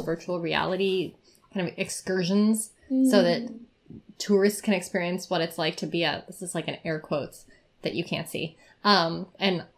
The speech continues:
Speaker 1: authentic Indian experience.
Speaker 2: Whoa.
Speaker 1: Um, and it's really good. So it's, um, it's by an Indigenous author. It has this really interesting social commentary.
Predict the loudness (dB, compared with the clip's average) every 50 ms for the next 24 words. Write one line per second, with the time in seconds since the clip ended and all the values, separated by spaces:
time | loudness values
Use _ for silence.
0 | _ _ -6 -6 -6 -6 -4 _ 2 2 2 2 2 0 0 0 0 0 0 0
1 | 0 -2 -4 -6 -8 -6 -4 -2 -2 0 0 2 2 0 0 -2 -2 -2 -4 -4
2 | -4 -6 -8 -10 -12 -14 _ _ _ _ _ _ 2 4 6 6 6 4 4 2
3 | 2 0 -2 -4 -6 -8 -12 -16 _ _ _ _ 6 6 6 6 4 2 2 4
4 | 4 6 6 8 6 6 6 4 2 2 0 -2 -6 -8 -10 -10 -2 4 6 6
5 | 6 6 4 2 0 -6 -10 -8 -4 0 0 2 2 0 -2 -4 -8 -10 -6 _
6 | -4 -2 2 2 4 6 6 4 4 2 2 4 2 2 2 2 2 0 0 2
7 | 2 0 0 0 0 -2 -2 -2 -4 -6 -8 -10 -10 0 0 2 4 4 4 2
8 | 2 -2 -4 -4 -4 -4 -2 0 0 0 0 0 -2 -2 -2 -4 -4 -4 -2 -2
9 | -2 0 2 2 0 0 -2